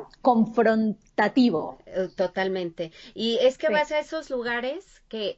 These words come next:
Speaker 2: normalmente no visitamos de nosotros. Por eso,
Speaker 1: No.
Speaker 2: por eso es lo confrontativo, ¿verdad?
Speaker 1: Sí, sí, sí.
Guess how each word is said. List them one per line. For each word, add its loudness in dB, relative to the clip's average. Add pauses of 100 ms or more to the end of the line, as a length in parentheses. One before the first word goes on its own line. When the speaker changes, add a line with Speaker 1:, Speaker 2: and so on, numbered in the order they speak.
Speaker 2:
normalmente -8
no -6
visitamos -10
de -14
nosotros. -18 (560)
Por -2
eso, -2
Speaker 1:
No. -10
Speaker 2:
por -2
eso -4
es -6
lo -8
confrontativo, -8
¿verdad? -14
Speaker 1:
Sí, -14 (320)
sí, -8
sí. -6